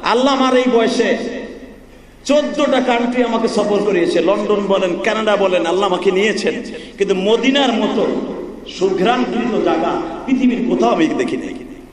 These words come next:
এত সুন্দর জায়গা, কারণ কি জানেন? এই সুন্দরটার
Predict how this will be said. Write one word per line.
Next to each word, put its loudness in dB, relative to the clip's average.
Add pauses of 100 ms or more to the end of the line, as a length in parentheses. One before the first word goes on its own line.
(960)
এত 0
সুন্দর 2
জায়গা, 2 (300)
কারণ 2
কি -4
জানেন? 2 (400)
এই 2
সুন্দরটার 2